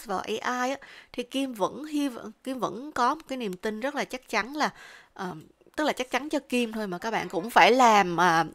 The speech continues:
à, research nha. Thì nó sẽ giúp cho các bạn có thể có cái hướng, à, đầu tư long term, tiếp tục có những cái entry, good entry để đầu tư long term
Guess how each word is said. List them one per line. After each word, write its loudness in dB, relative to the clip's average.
à, 4
research 6
nha. 6
Thì 10
nó 4
sẽ 2
giúp 4
cho 4
các -10
bạn 2
có 2
thể -2
có 0
cái -6
hướng, 0
à, 0
đầu 2
tư 2
long 4
term, -2
tiếp 0
tục 0
có 6
những -2
cái -4
entry, -4
good -4
entry -4
để -2
đầu 0
tư -6
long -2
term -6